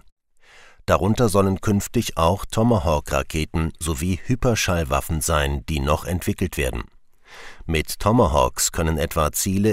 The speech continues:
in deutlich mehr als zweitausend Kilometer Reichweite getroffen werden.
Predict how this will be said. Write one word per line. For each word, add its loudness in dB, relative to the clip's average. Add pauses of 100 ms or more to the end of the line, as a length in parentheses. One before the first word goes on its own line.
in -2
deutlich 0
mehr 2
als -2
zweitausend 0
Kilometer 2
Reichweite 0
getroffen -2
werden. -4